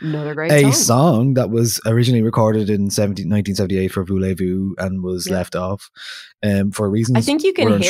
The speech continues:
Speaker 2: unsure
Speaker 1: that
Speaker 2: about.
Speaker 1: in it, right? I think this is
Speaker 2: Yeah.
Speaker 1: the only song on the album that kind of sounds like old abba.
Speaker 2: Yeah.
Speaker 1: Um,
Speaker 2: So,
Speaker 1: the
Speaker 2: I mean, it's, it's a
Speaker 1: arrangement.
Speaker 2: classic abba power piano pop kind of song. And,
Speaker 1: Mm-hmm.
Speaker 2: uh, and they were asked, actually, Bjorn was asked, uh, "Why did we decide against putting it on the album?" In hindsight,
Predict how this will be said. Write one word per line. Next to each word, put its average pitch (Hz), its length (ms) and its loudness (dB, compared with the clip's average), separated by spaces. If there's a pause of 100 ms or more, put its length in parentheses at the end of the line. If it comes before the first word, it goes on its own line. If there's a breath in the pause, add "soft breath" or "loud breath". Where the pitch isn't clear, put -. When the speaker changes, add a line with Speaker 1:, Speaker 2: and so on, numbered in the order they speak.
Speaker 2:
unsure 214 60 4
Speaker 1:
that 190 200 2
Speaker 2:
about. 156 60 -4
Speaker 1:
in 160 100 -2
it, 151 100 -8
right? 165 300 -4
I 196 80 -4
think 240 200 -4
this 127 120 6
is 131 80 6
Speaker 2:
Yeah. 104 160 2
Speaker 1:
the 180 140 0
only 208 340 0
song 185 360 -2
on 165 100 -2
the 156 120 -2
album 156 340 -4
that 156 140 -6
kind 151 200 -8
of 143 100 -8
sounds 147 400 -4
like 139 220 -8
old 135 220 -6
abba. 151 440 -6 (280 soft breath)
Speaker 2:
Yeah. 151 520 0
Speaker 1:
Um, 139 360 -6 (420 loud breath)
Speaker 2:
So, 180 280 4
Speaker 1:
the 165 160 4
Speaker 2:
I 151 160 2
mean, 170 100 4
it's, 185 40 4
it's 170 80 0
a 175 40 -2
Speaker 1:
arrangement. 185 260 0
Speaker 2:
classic 147 580 2
abba 131 480 4
power 143 380 4
piano 139 340 4
pop - 340 -4
kind 101 180 0
of 82 80 -2
song. 90 400 -2
And, 123 320 4
Speaker 1:
Mm-hmm. 123 520 4
Speaker 2:
uh, 123 40 2
and 131 80 4
they 131 120 6
were 131 80 6
asked, 147 280 4
actually, 104 220 0
Bjorn 113 280 2
was 87 120 0
asked, 82 340 -4
uh, 82 300 -6
"Why 117 220 4
did 107 160 0
we 110 100 2
decide 95 300 0
against 90 320 -6
putting 90 180 -2
it - 20 0
on 82 100 -2
the 85 80 -4
album?" 117 380 0
In 95 180 -2
hindsight, 143 520 0